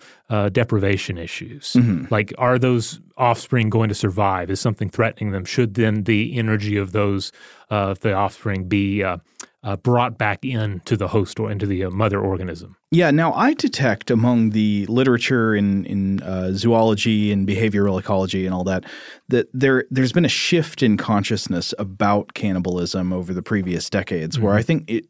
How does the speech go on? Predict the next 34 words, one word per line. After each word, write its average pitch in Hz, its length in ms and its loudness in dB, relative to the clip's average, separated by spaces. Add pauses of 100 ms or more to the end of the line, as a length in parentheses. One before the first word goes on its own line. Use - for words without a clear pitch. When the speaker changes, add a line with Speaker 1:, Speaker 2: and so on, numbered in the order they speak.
(120)
Speaker 2:
used 135 280 -2
to 170 60 -2
be 143 100 4
more 113 300 4
common 113 420 2
for 98 140 -4
scientists 101 520 0
to - 100 -12
believe 101 320 -2
that 92 120 -2 (480)
cannibalism 131 800 2
would, 101 360 -2
was 117 180 -2
something 123 320 2
animals 120 480 4
would 107 120 0
only 127 360 4
do 110 280 2
under 101 280 0
extreme 110 920 2
scenarios, 92 520 -4
like 101 160 -4
if 90 120 -14
they 98 120 -2
were 92 240 -2
in 92 320 -4
a 87 160 -6
starvation 90 1000 -2
scenario, 82 680 -4
Speaker 1:
Right. 85 100 -6
Speaker 2:
you 95 80 -4
know, 90 140 -6
just, - 260 -8
like, 87 160 -6